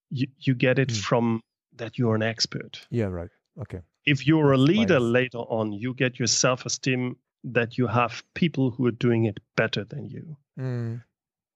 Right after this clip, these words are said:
Speaker 1: But that's a transition you're making in your mind. And in the beginning, that's very tough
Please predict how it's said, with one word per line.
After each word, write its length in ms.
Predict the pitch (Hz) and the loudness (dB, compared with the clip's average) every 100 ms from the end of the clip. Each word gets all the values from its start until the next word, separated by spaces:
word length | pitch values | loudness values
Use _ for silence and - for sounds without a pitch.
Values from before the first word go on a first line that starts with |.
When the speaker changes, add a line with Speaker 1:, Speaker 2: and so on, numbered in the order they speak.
| _ _ - | _ _ -4
Speaker 1:
But 160 | 123 | 0
that's 320 | 143 156 143 | 2 2 2
a 60 | 156 | 0
transition 760 | - 170 151 - 180 - 160 127 | 2 2 4 2 2 2 2 0
you're 280 | 113 117 113 | 0 -2 0
making 540 | 113 117 117 120 117 | -2 -4 -4 -6 -6
in 120 | 127 113 | -6 -6
your 160 | 110 | -6
mind. 580 | 113 117 113 - 143 - - _ _ _ - | -4 -4 -4 -6 -12 -14 -18 _ _ _ -6
And 120 | 120 | -4
in 120 | 117 | -4
the 60 | 113 | -4
beginning, 500 | 120 131 147 139 113 | -4 2 4 4 2
that's 220 | 113 - | 0 -2
very 260 | 120 117 110 | -2 -2 -4
tough 500 | - 113 - - | -8 -10 -12 -20